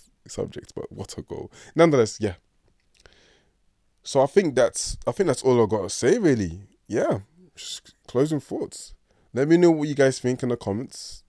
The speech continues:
you know. See, tell me your thoughts about the game, you know, and tell me any ideas you might have for me, because I'm thinking of, you know, doing more than match reactions. Of course, I got, I,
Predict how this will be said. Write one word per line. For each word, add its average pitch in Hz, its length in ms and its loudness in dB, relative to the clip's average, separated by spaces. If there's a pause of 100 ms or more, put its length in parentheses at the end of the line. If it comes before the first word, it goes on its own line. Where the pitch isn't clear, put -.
(140)
you 110 100 -4
know. 98 260 -6 (1900)
See, - 200 -14 (320)
tell 147 120 -2
me 139 120 0
your 127 100 0
thoughts 110 260 -4
about 101 220 0
the 101 80 -10
game, 95 480 -2 (720)
you 95 120 -6
know, 87 220 -4
and 101 140 -6
tell 170 180 2
me 135 440 -2 (280)
any 196 240 4
ideas 170 500 2
you 147 100 2
might 147 200 6
have 147 220 0
for 131 120 -6
me, 101 440 -2
because 131 340 0
I'm 151 180 4
thinking 147 560 0
of, 120 200 0
you 131 100 0
know, 110 220 0 (180)
doing 117 260 2
more 110 200 0
than 110 180 0
match 120 260 -6
reactions. - 760 -8 (380)
Of 117 120 -8
course, 156 160 0
I 151 40 0
got, 151 240 6
I, 131 120 8